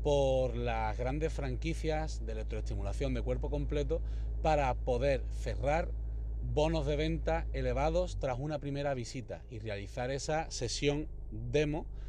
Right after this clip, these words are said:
en la cual el posible cliente evalúa si el servicio que se le va a ofrecer está acorde a las expectativas que él presenta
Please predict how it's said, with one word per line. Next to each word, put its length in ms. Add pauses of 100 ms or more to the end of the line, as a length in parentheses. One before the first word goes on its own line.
(280)
en 160
la 100
cual 460
el 600
posible 480
cliente 640 (420)
evalúa 760
si 580
el 280
servicio 520
que 120
se 100
le 60
va 160
a 40
ofrecer 480 (440)
está 520
acorde 600
a 140
las 680 (240)
expectativas 1200
que 140
él 160 (100)
presenta 600